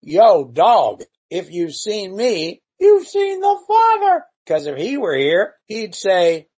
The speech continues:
this. If he were here, he'd do this. So watch me. Man, and Paul's kinda following suit here.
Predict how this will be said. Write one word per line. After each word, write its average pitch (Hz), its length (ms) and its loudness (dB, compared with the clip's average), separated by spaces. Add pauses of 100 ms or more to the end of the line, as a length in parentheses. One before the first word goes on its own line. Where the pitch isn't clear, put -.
this. 202 460 0 (260)
If 156 200 -6
he 233 200 -10
were 170 140 -6
here, 156 420 -2 (140)
he'd 196 340 -10
do 185 400 -2 (120)
this. 220 480 -2 (120)
So 156 240 -6
watch 180 500 -2
me. 110 300 -14 (160)
Man, 127 640 -6 (100)
and 123 200 -12
Paul's 190 360 0
kinda 151 280 -6
following 175 520 -4
suit 202 380 -4
here. 131 320 -6